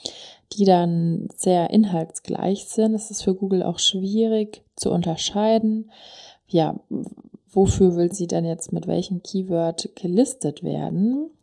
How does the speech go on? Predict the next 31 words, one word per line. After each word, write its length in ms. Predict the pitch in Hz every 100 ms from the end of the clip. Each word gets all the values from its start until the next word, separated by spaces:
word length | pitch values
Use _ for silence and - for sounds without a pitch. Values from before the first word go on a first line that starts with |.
| _
Und 600 | - 185 170 160 156 165 -
ja, 180 | 262 - - -
kann 180 | - 180
ich 160 | 190 -
dir 260 | 196 190
nur 240 | 185 196 175
ans 280 | 175 - -
Herz 400 | 147 - - -
legen, 460 | 208 220 233 254 - - - - -
schreib 400 | - 170 190 -
dir 160 | 202
in 80 | 185
deinen 220 | 185 185
Redaktionsplan, 1080 | 190 190 196 - - 196 196 - - 185 180
in 140 | 175
deinen 400 | 180 170 170 -
Themenplan 720 | - 196 185 185 185 170 165
immer 260 | 185 175 170
dein 420 | 170 165 156 -
Keyword 420 | - 214 202 208 220
dazu, 580 | 220 - 247 254 302 302 _ _ - - - - -
damit 320 | 185 175 175
du 140 | 170
weißt, 500 | 160 170 214 240 -
„Okay, 440 | 170 - 160 185 254
das 180 | 240 170
habe 120 | -
ich 80 | -
schon 100 | 147
mal 100 | 165
verwendet, 720 | - 214 262 269 254 -